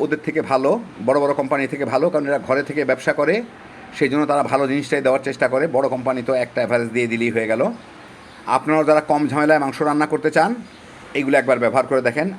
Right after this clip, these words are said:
আমি একবার ব্যবহার করার পরে এমনকি মুরগি টুরগি আমি যা রান্না করি কিংবা কাবাব টাবাব রান্না করতে গেলেও আমি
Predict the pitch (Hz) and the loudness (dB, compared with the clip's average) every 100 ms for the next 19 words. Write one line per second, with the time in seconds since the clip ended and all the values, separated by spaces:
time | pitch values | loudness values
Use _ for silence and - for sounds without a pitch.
0 | 127 139 135 123 135 127 139 143 139 143 | -4 -2 0 0 0 2 2 2 0 0
1 | 160 135 127 131 131 123 123 123 123 123 | 0 -2 -4 -4 -4 -4 -6 -4 -2 -2
2 | 120 120 120 123 123 131 131 123 120 117 | 0 0 0 -4 -2 -4 -2 0 2 0
3 | 117 - - - 139 131 131 131 131 127 | -2 -16 -20 -2 4 4 4 2 2 2
4 | 131 131 120 127 131 170 127 | 0 -4 -4 -2 0 0 0